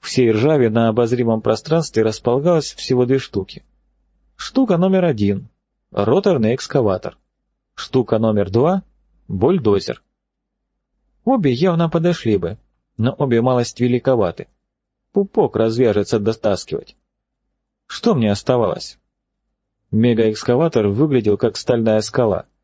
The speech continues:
Такую грозную махину лучше не трогать. Ну, а, допустим, от такой старой рухляди, как бульдозер, можно и отломать солидную железяку.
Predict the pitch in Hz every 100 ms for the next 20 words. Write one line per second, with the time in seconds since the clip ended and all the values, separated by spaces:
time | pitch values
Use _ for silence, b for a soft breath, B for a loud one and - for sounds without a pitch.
0 | _ _ _ _ - 180 214 143 143 190
1 | 156 127 113 117 - 175 143 135 143 120
2 | 113 107 143 104 87 - _ _ _ _
3 | _ _ _ _ _ _ - 147 220 233
4 | 190 190 - 233 202 - 190 180 - 143
5 | 143 _ _ _ 160 160 - 185 - 175
6 | 160 165 196 175 160 160 160 147 151 165
7 | 170 214 120 - - _ _ _ - 123
8 | 233 214 160 104 104 - 101 123 160 -
9 | 147 143 131 139 135 143 139 143 139 123